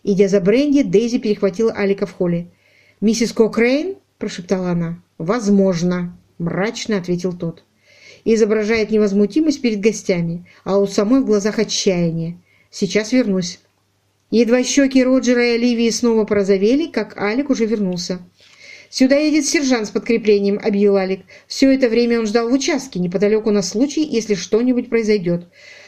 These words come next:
Хотя такого точно никто не ожидал. Я пока опрошу присутствующих. Мисс Блейс, ваше выступление не оговаривалось заранее? Чья это была идея?» «Мистера Уэсли, то есть преподобного Уэсли».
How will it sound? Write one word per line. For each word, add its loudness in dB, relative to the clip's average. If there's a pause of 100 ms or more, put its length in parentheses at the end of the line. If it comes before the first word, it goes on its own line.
(120)
Хотя 0
такого 0
точно -2
никто 0
не -2
ожидал. -2 (420)
Я 2
пока 0
опрошу -2
присутствующих. -2 (460)
Мисс 2
Блейс, 0 (220)
ваше 0
выступление 2
не 4
оговаривалось 0
заранее? -2 (280)
Чья 0
это 0
была 2
идея?» -2 (720)
«Мистера 0
Уэсли, 2
то 0
есть -2
преподобного 0
Уэсли». -2